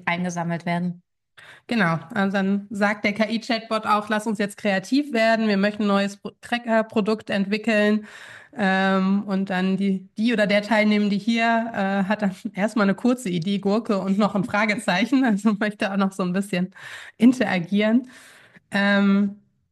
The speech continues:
Speaker 2: und, ähm, ja, wird dann nach und nach dann nochmal, ähm, dahin geleitet, ein bisschen mehr dieses Produkt, diese Produktidee auszugestalten.
Speaker 1: Das ist hübsch, das,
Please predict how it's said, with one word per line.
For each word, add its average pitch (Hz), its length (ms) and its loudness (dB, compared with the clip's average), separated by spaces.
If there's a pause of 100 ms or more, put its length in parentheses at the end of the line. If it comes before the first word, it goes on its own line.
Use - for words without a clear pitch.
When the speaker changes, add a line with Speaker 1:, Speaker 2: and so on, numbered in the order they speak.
(500)
Speaker 2:
und, 208 400 2
ähm, 190 540 -2
ja, 175 260 0
wird 202 120 0
dann 190 140 2
nach 180 240 0
und 208 180 -2
nach 190 380 0
dann 185 140 -2
nochmal, 185 600 0
ähm, 185 440 -2 (760)
dahin 254 440 4
geleitet, 220 580 0
ein 190 160 -2
bisschen 208 600 0
mehr 190 640 2
dieses 185 480 -2
Produkt, 214 540 0
diese 185 160 0
Produktidee 175 720 -4
auszugestalten. 165 920 -10 (540)
Speaker 1:
Das 214 220 -4
ist 214 160 -6
hübsch, 233 300 -4
das, 208 280 -8